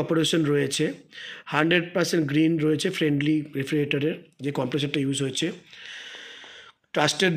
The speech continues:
ব্র্যান্ড অ্যাওয়ার্ড পেয়েছে গোদরেজ অনেকবার, দেখতেই পাচ্ছেন, দারুণ একটা প্রিন্ট গোদরেজের। এটা প্রাইসিং রয়েছে তিরিশ হাজার সাতশো টাকা। তার পাশে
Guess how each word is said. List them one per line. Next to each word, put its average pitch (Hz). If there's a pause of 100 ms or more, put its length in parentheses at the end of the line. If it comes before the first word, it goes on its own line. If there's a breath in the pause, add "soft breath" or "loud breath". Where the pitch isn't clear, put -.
ব্র্যান্ড 165
অ্যাওয়ার্ড 151
পেয়েছে 160
গোদরেজ 151
অনেকবার, 139 (460)
দেখতেই 160
পাচ্ছেন, 170 (300)
দারুণ 156
একটা 165 (100)
প্রিন্ট 170 (1080)
গোদরেজের। 143 (460 loud breath)
এটা 175 (100)
প্রাইসিং 180
রয়েছে 185 (140)
তিরিশ 175
হাজার 190
সাতশো 156 (100)
টাকা। 92 (1400 loud breath)
তার 170
পাশে 160